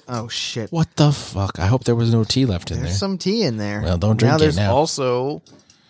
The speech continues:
Speaker 1: uh, the tab
Speaker 2: Yeah.
Speaker 1: in there.
Speaker 2: Yeah. But we are enjoying it, so we hope you guys are too. Um, this will be, like, our first few weeks on iTunes. If you're listening to this episode, we haven't been here long.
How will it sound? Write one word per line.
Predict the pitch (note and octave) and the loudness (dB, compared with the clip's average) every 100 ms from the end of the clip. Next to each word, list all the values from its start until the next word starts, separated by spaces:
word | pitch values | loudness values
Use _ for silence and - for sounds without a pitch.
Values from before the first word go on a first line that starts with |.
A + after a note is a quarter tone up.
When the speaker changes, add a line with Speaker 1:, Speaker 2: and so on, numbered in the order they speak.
| _ _ _ | _ _ _
Speaker 1:
uh, | C3+ B2+ A#2+ | -2 -2 2
the | C3 | 0
tab | B2 - E3 B2+ G#2 G#2 A#2 | 0 2 4 4 2 -2 -6
Speaker 2:
Yeah. | D#2+ C#2+ - | -8 -10 -8
Speaker 1:
in | A#2 G2+ | -6 -4
there. | G2 G2 G2 - _ - - - | -4 -6 -8 -14 _ -20 -20 -14
Speaker 2:
Yeah. | - - _ - | -12 -12 _ -2
But | D3 | 2
we | A3+ | 4
are | A3+ F#3+ | 6 4
enjoying | D#3+ D#3 C3+ | 4 2 2
it, | F2+ | -2
so | - | -4
we | B2 C3 | -2 -2
hope | D3 C3+ | -2 -4
you | C3+ | -6
guys | B2+ A2+ A2+ | -4 -6 -8
are | - G#2+ | -10 -12
too. | G2 - A#2 A#2 - _ _ - - | -10 -8 -4 -4 -8 _ _ -20 -4
Um, | G#2 G#2+ G#2+ - | 2 2 0 -6
this | - G2+ C#3+ - | -14 0 2 4
will | D#3+ D3+ | 2 4
be, | D3+ | 4
like, | C#3+ C3+ | 4 4
our | A#2+ | 2
first | - C#3 - | 4 2 2
few | - C3 | 2 2
weeks | G#2+ A#2+ C3 - - - | 2 0 -4 -6 -10 -8
on | A2 G2+ G2 F#2+ | -2 0 0 0
iTunes. | G#2 C#3 F2+ F2 D#2+ | 0 0 -2 -4 -6
If | D#2 | -6
you're | F#2+ | -4
listening | F#2+ - G2 F2+ | -4 -4 -4 -2
to | |
this | F#2 - | -4 -4
episode, | G2+ - F2 | -4 -6 -6
we | F#2+ | -4
haven't | F#2+ E2+ F#2+ F#2+ F2 | -4 -4 -6 -6 -10
been | F2+ F2+ | -8 -8
here | F2+ E2+ | -6 -6
long. | D#2+ F#2 E2+ | -4 -4 -4